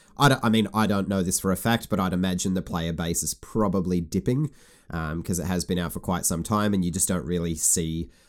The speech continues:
or hear much from that at this stage. Um, but it's also releasing on Xbox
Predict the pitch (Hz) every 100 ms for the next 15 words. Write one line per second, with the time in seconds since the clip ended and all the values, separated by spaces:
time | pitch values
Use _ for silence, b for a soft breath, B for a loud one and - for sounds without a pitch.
0 | b - 82 - 87 80 76 87 95 95
1 | - 107 98 101 104 98 _ - - 87
2 | 110 - 165 196 160 - b b b 98
3 | 95 95 90 143 170 170 156 143 135 123
4 | 120 113 117 - 107 -